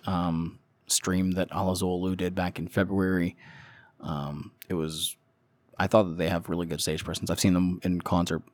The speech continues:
once, um, back in twenty eighteen, um, during Fright Fest, and I thought they were great back then. The last one,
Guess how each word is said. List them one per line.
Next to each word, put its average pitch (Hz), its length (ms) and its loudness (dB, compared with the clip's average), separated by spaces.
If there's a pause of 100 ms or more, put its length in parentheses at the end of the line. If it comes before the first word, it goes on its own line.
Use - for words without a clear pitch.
(380)
once, 90 640 0 (600)
um, 78 680 -8 (360)
back 87 240 -6
in 82 80 -4
twenty 90 360 -2
eighteen, 87 640 -4 (420)
um, 78 280 -8
during 71 180 -6
Fright 135 340 0
Fest, - 500 -2 (100)
and 80 100 -4
I 71 60 -4
thought 82 200 -2
they 85 100 -4
were 82 120 0
great 76 240 -6
back 76 240 -4
then. 73 280 -6 (500)
The 98 80 -4
last 98 340 4
one, 95 300 4